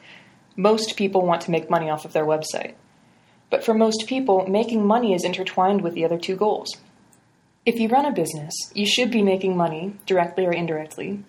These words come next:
establishing your brand, and offering people information about your business and your industry. See, sharing information helps spread your brand, which can help bring in leads that will in turn make you money. Your website should help you get all of this stuff done.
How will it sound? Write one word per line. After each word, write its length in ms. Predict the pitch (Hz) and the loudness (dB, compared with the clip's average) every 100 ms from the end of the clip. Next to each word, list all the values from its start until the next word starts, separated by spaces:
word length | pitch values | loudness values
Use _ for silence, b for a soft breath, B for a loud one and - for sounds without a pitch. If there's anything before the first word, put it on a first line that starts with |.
| - | -8
establishing 640 | 196 220 233 247 226 185 | -2 2 2 2 0 0
your 80 | 170 | -2
brand, 420 | 170 151 165 202 - _ - | -2 -4 -8 -12 -16 _ -4
and 200 | 202 220 | 0 2
offering 380 | 185 185 208 202 | 4 2 2 -2
people 260 | 202 - 175 | 0 -2 -4
information 540 | 175 196 233 254 202 | -4 -2 0 0 0
about 200 | 180 170 | 2 2
your 100 | 170 | 0
business 380 | 170 156 175 180 - | -2 -2 -2 -6 -6
and 160 | 165 160 | -10 -6
your 120 | 170 | -4
industry. 500 | 247 247 - - - - b b b b b - | -2 -2 -4 -8 -12 -20 b b b b b -4
See, 140 | 220 | -2
sharing 340 | - 269 294 | 0 2 2
information 580 | 262 240 208 170 170 170 | 0 0 0 0 -2 -4
helps 280 | 170 180 - - | -2 -2 -2 -2
spread 260 | 220 226 | 2 2
your 100 | 190 | 2
brand, 400 | - 147 143 - - | -2 -4 -6 -12 -10
which 220 | 180 - | -8 -6
can 120 | 190 | -4
help 260 | 175 196 196 | 0 -2 2
bring 160 | 196 | 2
in 180 | 202 196 | 2 0
leads 320 | 156 147 156 | -2 -8 -6
that 140 | - 170 | -2 2
will 120 | 196 | 2
in 80 | 196 | 2
turn 200 | 202 214 | 0 0
make 220 | 175 175 | 0 0
you 80 | 175 | 0
money. 300 | 196 170 - - _ _ - | 0 -2 -10 -20 _ _ 0
Your 100 | 202 | 4
website 480 | 220 240 - 214 190 | 6 4 2 2 2
should 160 | - | -2
help 220 | 202 202 202 | 0 0 0
you 80 | |
get 280 | 175 196 214 180 | 0 0 2 4
all 180 | 202 | 4
of 120 | 226 202 | 2 0
this 200 | 185 - | -2 0
stuff 300 | 175 170 - | 0 2 0
done. 280 | 190 - | -2 -2